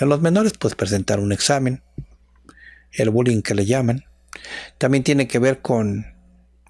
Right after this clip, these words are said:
anemia, sobre todo anemia aguda por hemorragia. Sucede más en las mujeres, ¿no? Por la cuestión de hemorragias vaginales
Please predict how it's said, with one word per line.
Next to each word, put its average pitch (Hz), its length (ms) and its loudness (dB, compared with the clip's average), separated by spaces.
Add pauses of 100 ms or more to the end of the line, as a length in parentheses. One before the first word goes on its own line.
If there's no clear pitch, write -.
anemia, 151 520 0 (520)
sobre 143 280 4
todo 190 440 0 (240)
anemia 127 460 2
aguda 120 380 0
por 107 140 0
hemorragia. 104 640 -2 (680)
Sucede 131 420 0
más 120 280 2
en 110 60 0
las 107 120 -4
mujeres, 127 400 0
¿no? 135 160 0
Por - 240 -2 (800)
la 113 160 2
cuestión 123 600 -2 (680)
de 120 260 2
hemorragias 113 500 2
vaginales 120 840 0